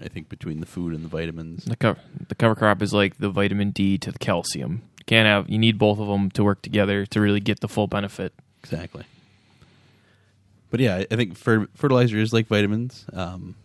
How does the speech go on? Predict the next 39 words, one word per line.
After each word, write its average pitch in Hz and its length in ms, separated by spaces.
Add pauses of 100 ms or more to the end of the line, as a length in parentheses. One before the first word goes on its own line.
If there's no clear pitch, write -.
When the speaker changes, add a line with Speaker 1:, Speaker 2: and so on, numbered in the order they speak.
(160)
Speaker 1:
and 85 100
again, 90 460
we 92 80
talked 85 220
about 85 180
moderation 82 480
with 80 100
tillage. 90 360
I 82 40
think 82 160 (360)
with - 140
fertilizer 85 460
too, - 180
you 78 160
can 80 140
have 82 220
too 76 100
much 78 180
of 80 80
a 78 40
good 80 200
thing. 85 360 (720)
Um, - 300 (220)
<clears throat> 113 520
you 90 100
know, 80 80
over 82 180
time, 87 380
if - 140
you're, 80 200 (540)
if - 60
you're 101 80
doing 107 320
too - 140
much, 95 320
then 90 140
you're 85 100
just - 240
leaching, 90 540